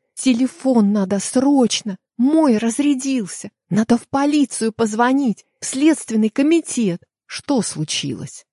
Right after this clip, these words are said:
подняла брови монахиня. Саша рассказала, что полиция ищет убийцу, который наверняка повёз девушку в пещеру. Они не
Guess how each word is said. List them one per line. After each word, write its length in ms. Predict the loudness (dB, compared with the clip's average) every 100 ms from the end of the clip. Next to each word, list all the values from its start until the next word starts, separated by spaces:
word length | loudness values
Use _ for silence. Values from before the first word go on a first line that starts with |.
| -2
подняла 480 | -2 0 -2 -2 -4
брови 400 | -2 -2 0 -2
монахиня. 720 | -2 -2 -4 -6 -10 -14 -14 _ _
Саша 460 | -10 -2 0 0 -4
рассказала, 580 | -6 -6 -6 -2 -2 -4
что 200 | -6 -6
полиция 540 | -2 -2 -2 -2 -6
ищет 460 | -2 -2 -2 -4 -6
убийцу, 540 | -4 -2 -2 -4 -14 _ -4
который 380 | -2 0 2
наверняка 600 | 2 2 0 -2 -2 -4 -4
повёз 460 | -4 0 -2 -2
девушку 500 | -4 -4 -2 -4 -8
в 80 | -4
пещеру. 560 | -2 -2 0 -2 -2 -10 _ 0
Они 300 | 2 4 4
не 220 | 4 2